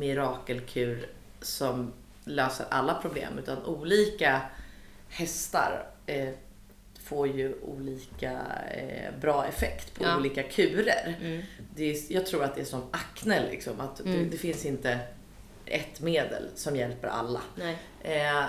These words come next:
Speaker 1: men, eh, det många, eh, tror jag gör, eh,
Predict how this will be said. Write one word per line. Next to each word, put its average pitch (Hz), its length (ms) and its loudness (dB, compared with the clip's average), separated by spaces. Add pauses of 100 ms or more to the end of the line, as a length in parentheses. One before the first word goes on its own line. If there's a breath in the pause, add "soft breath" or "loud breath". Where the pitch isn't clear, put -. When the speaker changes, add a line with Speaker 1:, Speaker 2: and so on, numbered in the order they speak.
(140)
Speaker 1:
men, 165 340 6 (260)
eh, 151 240 4 (180)
det 185 140 8
många, 190 460 6 (480)
eh, 151 240 2
tror 151 280 0
jag 147 400 6 (160)
gör, 131 600 -2
eh, 127 300 -6